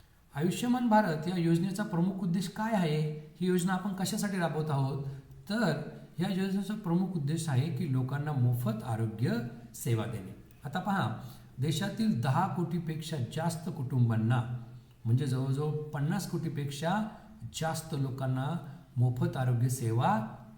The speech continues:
देणे, म्हणजे ह्या योजनेचं टार्गेट जवळजवळ किती आहे? तर पन्नास कोटीपेक्षा जास्त लोकांना काय करायचं आहे?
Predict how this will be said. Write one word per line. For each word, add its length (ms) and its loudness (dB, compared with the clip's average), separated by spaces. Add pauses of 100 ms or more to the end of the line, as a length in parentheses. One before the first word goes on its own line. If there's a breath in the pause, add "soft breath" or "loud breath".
देणे, 720 4
म्हणजे 260 4
ह्या 460 2
योजनेचं 560 0
टार्गेट 320 0
जवळजवळ 400 0
किती 200 -2
आहे? 200 2
तर 80 -2
पन्नास 680 0
कोटीपेक्षा 680 0 (580 loud breath)
जास्त 440 -2
लोकांना 300 -2
काय 140 -4
करायचं 320 -2
आहे? 120 -2